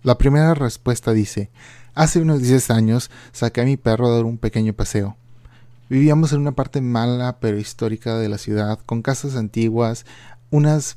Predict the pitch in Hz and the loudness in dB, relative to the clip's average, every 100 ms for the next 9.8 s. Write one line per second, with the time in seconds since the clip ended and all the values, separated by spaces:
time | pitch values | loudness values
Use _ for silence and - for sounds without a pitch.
0 | - 123 127 135 120 110 113 113 117 - | -6 0 0 0 -2 0 0 -2 -4 -6
1 | 135 127 131 123 113 107 107 107 107 110 | -4 -4 -4 -2 -2 -2 -2 -2 -2 -2
2 | 110 - 123 120 120 - - 107 104 110 | -6 -6 -6 -4 -8 -10 -8 -4 -2 -2
3 | 107 104 - - 110 107 - 101 98 98 | -4 -6 -8 -8 -4 -2 -2 -2 -2 -2
4 | 101 113 - - - - - - 120 120 | -4 -10 -18 -20 -20 -20 -20 -8 -2 0
5 | 135 147 131 131 135 127 - 131 123 107 | 0 0 0 0 0 -2 -2 -2 0 -2
6 | - 110 110 - 117 107 - 110 104 104 | -2 -4 -4 -4 -2 -2 -4 -8 -8 -8
7 | 98 98 104 - _ _ - - - 120 | -6 -6 -10 -14 _ _ -20 -20 -8 -2
8 | 131 135 123 120 120 123 - - - 110 | 2 2 2 0 0 -2 -8 -20 -12 -8
9 | - 113 123 120 110 107 107 110 | -4 -4 -4 -4 -4 -4 -4 -8